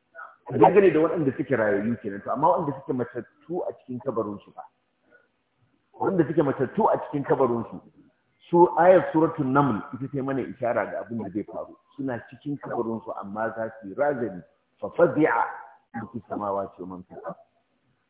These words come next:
Kowanne zai, zai wato samu razani. Nan cikin kabari za su razana.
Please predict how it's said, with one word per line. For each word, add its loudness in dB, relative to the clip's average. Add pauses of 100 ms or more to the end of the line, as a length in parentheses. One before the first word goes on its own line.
(160)
Kowanne 4
zai, 0 (300)
zai 2 (160)
wato -6 (460)
samu -2
razani. 6 (560)
Nan 4
cikin 2
kabari 6
za 2
su -6
razana. 2